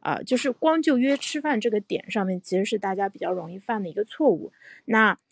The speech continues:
呃，正常的一个社交礼仪是这样子的，你如果要约别人的话，你最好提前个，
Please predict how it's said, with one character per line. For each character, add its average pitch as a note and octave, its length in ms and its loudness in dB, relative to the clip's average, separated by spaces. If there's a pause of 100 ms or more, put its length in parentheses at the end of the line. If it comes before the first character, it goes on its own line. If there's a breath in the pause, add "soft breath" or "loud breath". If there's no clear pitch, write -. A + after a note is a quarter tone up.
(160)
呃， F#3 220 0
正 E4 160 -2
常 A#3 180 -4
的 G3 60 -4
一 - 20 -2
个 A3+ 100 0
社 A#3+ 180 -4
交 A#3+ 180 0
礼 A3 160 -4
仪 F3 160 -4
是 G#3+ 160 -6
这 A3 100 -4
样 G3 200 -4
子 - 140 -20
的， D#3+ 120 -8
你 E3+ 140 -6
如 F3 140 4
果 A#3 120 8
要 A#3 160 4
约 A#3 180 6
别 E3+ 220 -2
人 G#3+ 180 -4
的 G3+ 140 -6
话， F3 280 -8
你 D#3+ 160 -20
最 A3 160 -2
好 E3 200 -12
提 - 240 -12
前 F#3 260 -6
个， G3+ 240 4